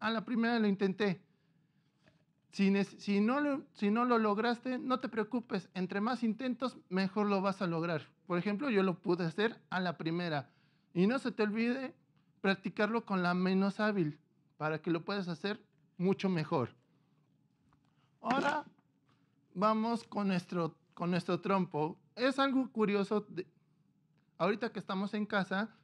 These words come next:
lo podemos hacer con un disco, una tapa y una canica. Todo eso pegado con un silicón. Y puedes, en este caso, yo lo pegué con cinta de colores. Primero lo vamos a girar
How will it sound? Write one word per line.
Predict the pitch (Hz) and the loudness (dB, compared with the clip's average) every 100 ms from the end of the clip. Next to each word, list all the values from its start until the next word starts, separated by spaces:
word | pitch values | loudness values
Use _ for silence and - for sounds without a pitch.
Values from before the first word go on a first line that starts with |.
| - | -4
lo | 185 | -2
podemos | 202 196 190 185 | 0 0 0 -2
hacer | 170 185 175 | -4 -2 -2
con | 175 170 | 0 2
un | 196 | 4
disco, | 208 269 - 226 262 247 _ _ _ _ | 4 2 0 0 0 -2 _ _ _ _
una | 190 196 180 165 | -2 0 0 -2
tapa | 262 247 - 254 - _ _ _ _ _ _ _ _ _ _ _ _ _ | -4 -4 -2 -4 -6 _ _ _ _ _ _ _ _ _ _ _ _ _
y | 202 | 4
una | 220 202 | 6 4
canica. | - 170 165 156 127 123 | 2 0 0 -2 -6 -8
Todo | - 220 233 | -2 4 4
eso | 240 247 | 4 -2
pegado | - 175 170 175 175 | -6 -4 -2 -2 -2
con | 160 160 | -2 0
un | 165 | 0
silicón. | 156 143 147 147 190 - | -2 -4 -4 -4 -4 -4
Y | 208 240 302 - - _ _ | -2 0 0 -4 -16 _ _
puedes, | 190 190 208 - - | 4 4 4 -2 -6
en | 170 170 | 0 0
este | 185 208 | 0 -2
caso, | 208 185 180 196 | 0 0 0 2
yo | 170 170 | 2 0
lo | 175 - _ _ _ | -2 -6 _ _ _
pegué | 160 151 170 208 | -4 -2 0 -2
con | 185 165 | -2 -2
cinta | 170 165 170 | -2 -2 0
de | 147 | -2
colores. | 143 143 131 123 | -2 -2 -2 -4
Primero | - 196 269 277 | -2 -2 0 0
lo | 226 | 2
vamos | 220 214 202 | 0 -2 -4
a | |
girar | 165 165 180 185 | -2 0 0 -4